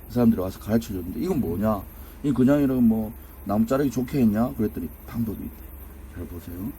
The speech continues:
일단은 뭐 밑에는 어쩔 수 없습니다. 요, 요 보면 살살 이렇게 좀 뭔가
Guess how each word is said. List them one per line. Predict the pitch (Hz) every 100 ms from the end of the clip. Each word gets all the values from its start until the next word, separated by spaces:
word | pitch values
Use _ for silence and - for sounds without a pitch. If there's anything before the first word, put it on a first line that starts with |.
| - - - - - -
일단은 | 135 123 135 127 131 147 151 - - - - - - - - - - - - - - - - - -
뭐 | - 90
밑에는 | 92 127 127 104
어쩔 | 110 123 120
수 | -
없습니다. | - - -
요, | 151 151
요 |
보면 | 131 147 147 123 - - - - - - -
살살 | 147 151 156 151 160 147
이렇게 | 139 135
좀 | 117 127
뭔가 | 117 156 139 113